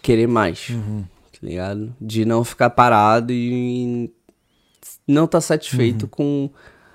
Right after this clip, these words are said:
Speaker 1: Não é, não é ingratidão, no,
Speaker 2: Uhum.
Speaker 1: no caso, é não, não querer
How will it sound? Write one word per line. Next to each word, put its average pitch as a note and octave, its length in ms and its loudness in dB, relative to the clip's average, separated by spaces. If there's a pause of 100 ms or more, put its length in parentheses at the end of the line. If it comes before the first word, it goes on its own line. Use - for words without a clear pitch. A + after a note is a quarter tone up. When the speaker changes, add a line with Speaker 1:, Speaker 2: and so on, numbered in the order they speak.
(180)
Speaker 1:
Não C#3 200 4
é, B2+ 80 0
não D3 220 4
é D#3 380 4
ingratidão, B2 720 2
no, A2+ 140 2 (160)
Speaker 2:
Uhum. A2 60 0
Speaker 1:
no A2 180 0
caso, G#2 400 0
é G2+ 500 0
não, B2 580 2
não C#3 220 0
querer D3 760 0